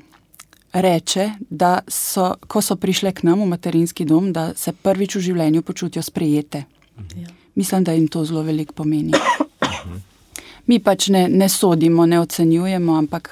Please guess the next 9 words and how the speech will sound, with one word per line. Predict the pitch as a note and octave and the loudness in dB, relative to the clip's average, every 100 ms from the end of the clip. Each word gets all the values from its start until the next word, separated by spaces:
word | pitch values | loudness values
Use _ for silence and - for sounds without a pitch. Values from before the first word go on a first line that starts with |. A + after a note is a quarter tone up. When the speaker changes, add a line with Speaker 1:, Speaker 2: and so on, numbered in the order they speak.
| - - | -14 -6
Speaker 1:
zagrabimo | E3+ E3 F3+ F#3+ F3+ | -2 2 4 4 2
tam, | E3+ F#3 F#3 | 2 0 2
kjer | F3+ | 0
je | F3 F3 | -2 -2
treba, | F3+ D3+ D3+ | 0 0 2
a | F#3 | 4
ne, | D#3+ E3+ - | 4 4 2
da, | D3 D#3 E3 E3+ - | -2 -2 -2 -4 -12
eh, | - E3 D#3+ D#3 | -12 -8 -6 -6